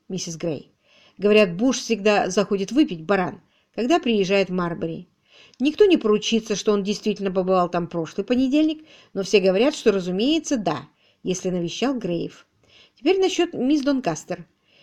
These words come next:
Ее также узнали и назвали по имени. Она пьет, э, в Баране чай,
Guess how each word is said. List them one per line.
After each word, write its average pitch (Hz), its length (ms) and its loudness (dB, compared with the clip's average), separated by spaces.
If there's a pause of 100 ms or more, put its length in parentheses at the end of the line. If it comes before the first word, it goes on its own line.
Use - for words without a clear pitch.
(120)
Ее 320 220 6
также 277 380 2
узнали 262 440 2
и - 220 -4
назвали 226 440 4
по 339 120 0
имени. 180 520 0 (300)
Она 247 240 2
пьет, 247 360 4
э, 208 300 -2
в 196 80 -6
Баране 247 400 4
чай, 285 400 0